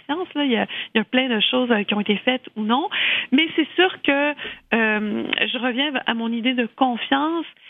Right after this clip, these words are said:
Euh, c'est essentiellement ça. Les, les gens, si le, le bilan n'est pas trop négatif d'un parti au pouvoir, quel qu'il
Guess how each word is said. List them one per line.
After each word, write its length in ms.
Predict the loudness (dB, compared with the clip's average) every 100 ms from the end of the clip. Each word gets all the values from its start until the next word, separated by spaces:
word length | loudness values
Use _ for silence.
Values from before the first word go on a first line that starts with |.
| -20 -20 -4 -2
Euh, 180 | -2 -6 -10 -14 -4
c'est 180 | -2 -2
essentiellement 760 | -2 0 0 0 -2 -2 -2 -4
ça. 220 | 0 2 4
Les, 240 | 2 2
les 360 | 2 2 2 4
gens, 340 | 4 4 2 -2 -4 -6 -8 -18 -12 0
si 100 | 2 4 2 2
le, 240 | 2 0 0
le 140 | 0
bilan 340 | 0 0 2 2
n'est 100 | 0
pas 160 | 0
trop 240 | -2 -4 -2
négatif 840 | -2 2 0 0 0 0 0 0 0
d'un 160 | 0 0
parti 520 | 0 -2 -6 -4 -2
au 120 | 0 -2
pouvoir, 500 | -2 2 4 4 4
quel 200 | 2 0
qu'il 200 | -2 -4